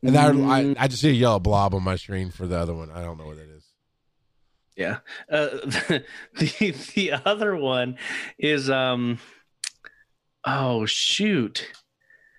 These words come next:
Speaker 2: It's, it's the little cotton ball. It's not cottony, though. Um, I, this is gonna bug me.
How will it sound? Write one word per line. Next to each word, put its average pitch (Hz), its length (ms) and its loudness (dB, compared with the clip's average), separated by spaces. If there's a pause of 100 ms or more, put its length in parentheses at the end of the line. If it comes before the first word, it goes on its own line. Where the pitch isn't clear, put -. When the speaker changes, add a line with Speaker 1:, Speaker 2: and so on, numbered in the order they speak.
(760)
Speaker 2:
It's, - 300 -4
it's 139 180 -4
the - 80 -4
little 185 220 -2
cotton 151 440 -2
ball. 95 400 -4 (680)
It's 135 160 -2
not 170 220 -2
cottony, 156 480 0
though. 95 340 -2 (640)
Um, 117 560 -2 (3000)
I, 120 200 -4 (120)
this 135 280 -2
is 123 80 -4
gonna 123 180 0
bug 113 240 -2
me. 104 240 -2